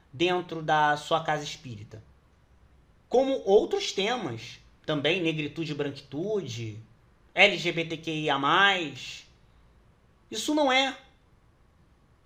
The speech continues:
discutido em algumas casas espíritas. E a doutrina espírita, ela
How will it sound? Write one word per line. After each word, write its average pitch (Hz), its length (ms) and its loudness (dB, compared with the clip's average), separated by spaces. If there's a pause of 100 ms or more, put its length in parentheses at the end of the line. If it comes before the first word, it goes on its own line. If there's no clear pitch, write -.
(1040)
discutido 190 960 -8 (280)
em 180 100 -2
algumas 170 380 0
casas 147 360 -2
espíritas. 104 600 -16 (1600)
E 277 220 4
a 269 400 12
doutrina 247 420 2
espírita, 202 920 -8 (840)
ela 185 1800 4